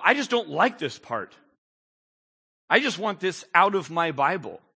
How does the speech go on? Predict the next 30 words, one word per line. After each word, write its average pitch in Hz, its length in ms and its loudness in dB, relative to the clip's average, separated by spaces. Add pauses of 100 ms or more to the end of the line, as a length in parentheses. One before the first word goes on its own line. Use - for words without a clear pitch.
(460)
'cause 160 160 -6
I 180 100 4
don't 202 220 -2
relate 170 360 -2
with 120 180 -8
this." 104 260 -12
There 151 160 -2
are 147 40 -4
things 190 240 -8
we 185 100 -8
learn 185 260 -2
about 170 260 -2
Jesus, 147 500 -10
learn 175 200 -4
about 185 180 -2
what 165 140 -2
he's 156 180 -14
called 175 340 -4
us 160 160 -6
to 156 120 -12
do, 139 560 -6 (260)
learn 185 160 0
about 202 240 2
doctrines 165 540 0
of 139 80 -8
the 120 80 -12
church, - 420 0
and 139 60 -12
we 139 60 -8
go, 147 340 -2